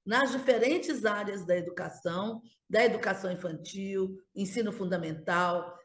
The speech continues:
ensino médio, educação profissional, educação integral, na inclusão de pessoas com deficiência, pro combate ao racismo, pra ampliar o número de pessoas, de jovens, na educação superior, na pós-graduação.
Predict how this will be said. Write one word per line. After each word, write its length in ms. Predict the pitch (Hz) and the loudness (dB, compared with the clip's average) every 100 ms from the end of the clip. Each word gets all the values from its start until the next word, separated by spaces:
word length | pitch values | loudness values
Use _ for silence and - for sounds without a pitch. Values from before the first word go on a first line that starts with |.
| - | -8
ensino 460 | 214 196 226 190 | -6 -2 -2 0
médio, 400 | 180 180 180 180 | 2 8 8 8
educação 500 | - 220 214 202 190 | 2 0 -4 -2 -2
profissional, 880 | 190 170 - 151 151 160 170 165 170 _ _ _ - | -2 -4 -6 -8 -4 -4 -4 -6 -10 _ _ _ 2
educação 540 | 262 262 262 226 226 208 | 4 4 4 2 2 -2
integral, 640 | 196 175 151 165 175 175 | 0 -2 0 0 0 0
na 100 | 226 | 0
inclusão 480 | 247 254 226 233 247 | 0 0 2 2 0
de 140 | - | 0
pessoas 460 | 214 214 220 208 208 | 0 0 0 0 -2
com 120 | 208 | -4
deficiência, 1040 | 185 185 - 185 170 180 185 180 - 180 180 - _ | -2 -2 -6 -8 -4 -2 -2 -6 -4 -4 -4 -20 _
pro 160 | 285 - | -2 2
combate 520 | 294 226 226 226 226 | 4 4 2 0 0
ao 80 | 208 | 0
racismo, 880 | 185 180 - 202 202 202 180 185 190 _ _ - | 0 -4 -6 -6 -4 -4 -4 -8 -10 _ _ 0
pra 380 | 285 294 294 285 | 4 4 2 4
ampliar 540 | 302 294 285 254 294 | 4 4 4 6 6
o 120 | 302 | 6
número 340 | 254 262 247 208 | 6 6 4 2
de 120 | 226 | -2
pessoas, 680 | 233 214 - 214 233 233 190 | 2 2 2 2 6 6 4
de 100 | 202 | -2
jovens, 680 | 156 190 220 240 190 165 - _ _ | -2 0 2 2 0 -6 -12 _ _
na 260 | 190 240 277 | 2 4 6
educação 560 | 233 226 196 190 208 208 | 2 2 -2 -2 -4 -4
superior, 720 | 190 190 165 170 185 208 196 | -4 -4 -2 -2 2 2 2
na 140 | 208 | 0
pós-graduação. 1120 | 202 202 190 196 190 180 175 - 190 220 | 0 -2 0 -2 -2 -2 -4 -4 -4 -4